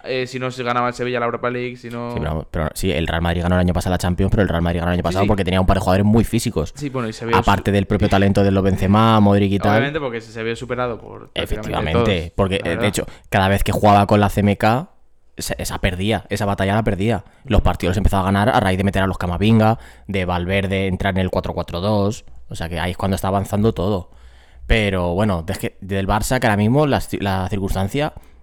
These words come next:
Speaker 2: de-, un milagro es lo único que le salva. Tiene que esperar,
Speaker 1: Un
Speaker 2: bueno,
Speaker 1: milagro, sí.
Speaker 2: mm,
Speaker 1: No, no,
Speaker 2: está,
Speaker 1: no le queda otra,
Speaker 2: está
Speaker 1: pero
Speaker 2: tres por abajo y tiene que, y tiene que sumar mínimo cuatro puntos y que el Inter sume cero.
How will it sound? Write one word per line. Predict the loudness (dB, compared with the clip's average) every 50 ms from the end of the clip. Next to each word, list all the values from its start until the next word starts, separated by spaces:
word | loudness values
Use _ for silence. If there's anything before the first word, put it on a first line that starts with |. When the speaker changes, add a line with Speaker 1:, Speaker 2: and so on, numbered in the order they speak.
| -20 -20 -20 -20 -20 -20 -20 -20 -20 -20 -20 -20 -20
Speaker 2:
de-, | -16 -8 -6 -6 -6 -6 -8 -8
un | -6 -2 0 0
milagro | 2 2 2 4 4 4 2 0 -4 -6 -6
es | -4 -2
lo | -2
único | 0 0 -2 -2 -2
que | -4
le | -2
salva. | 0 0 0 2 0 -2 -2 -6 -14 -18 -20 -10
Tiene | -4 -2 -2 -2
que | -2 -2
esperar, | -2 0 0 0 0 -2 -2 -6 -8 -2
Speaker 1:
Un | 0
Speaker 2:
bueno, | 0 0 0
Speaker 1:
milagro, | 0 -4 -6 -6 -8 -10 -14
sí. | -14 -16 -8 -4
Speaker 2:
mm, | -4 -4 -4 -6 -10 -12
Speaker 1:
No, | -10 -8 -6
no, | -6
Speaker 2:
está, | -4 -2 -4 -4 -4
Speaker 1:
no | -6 -10 -8
le | -8 -10 -12
queda | -14 -14 -12 -12 -10
otra, | -10 -8 -8
Speaker 2:
está | -6 -2 -2 -2 -2
Speaker 1:
pero | -4 -8 -16 -18 -20 -20 -8 -4
Speaker 2:
tres | -2 0 0 2
por | 4 4 4 4
abajo | 4 4 2 2 0 -2 -4 -4 -4 -6 -12 _ -12
y | -10 -6
tiene | -4 -2 -2 -2 -2
que, | -2 -4 -4
y | -6 -4
tiene | -2 0 0 0
que | 0 0
sumar | 0 0 0 0 -2 -4 -6 -10 -12 -8
mínimo | -6 -4 -2 0 0 0 0 0
cuatro | 0 0 0 -2
puntos | -2 -2 -2 -2 -2 -4 -4
y | -4
que | -2
el | -2 -2
Inter | -2 -2 -2
sume | -4 -4 -4 -4 -2
cero. | -2 -2 -2 -4 -6